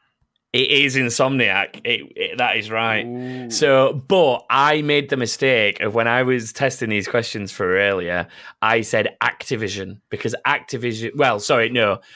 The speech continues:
Speaker 1: I said, "I've just got this weird feeling that it's Spider-Man related,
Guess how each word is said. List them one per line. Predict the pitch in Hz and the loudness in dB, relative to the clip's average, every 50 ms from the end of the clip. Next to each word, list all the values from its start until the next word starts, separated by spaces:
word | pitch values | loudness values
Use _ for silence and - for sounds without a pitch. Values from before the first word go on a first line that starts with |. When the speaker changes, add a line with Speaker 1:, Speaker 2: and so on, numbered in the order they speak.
| - - - | -18 -8 -2
Speaker 1:
I | - 135 139 151 135 | 0 0 0 0 -2
said, | - - 120 107 98 101 101 - - _ _ _ _ _ _ _ _ - | -2 -2 0 0 2 2 0 -2 -6 _ _ _ _ _ _ _ _ -2
"I've | 113 123 120 | 0 0 0
just | 123 127 113 | -2 -2 -2
got | - 151 123 | -2 -2 -2
this | 135 - | -2 -2
weird | 135 135 139 131 135 | 0 0 0 0 0
feeling | - 131 131 123 120 117 | 0 0 2 2 2 0
that | 110 107 | 0 -2
it's | - - | -4 -4
Spider-Man | - - 135 127 127 123 120 113 107 104 | -2 0 2 2 2 2 0 -2 -2 -2
related, | 104 104 104 107 104 98 98 78 98 104 101 98 | -2 -2 0 0 0 0 0 0 -2 -2 -4 -4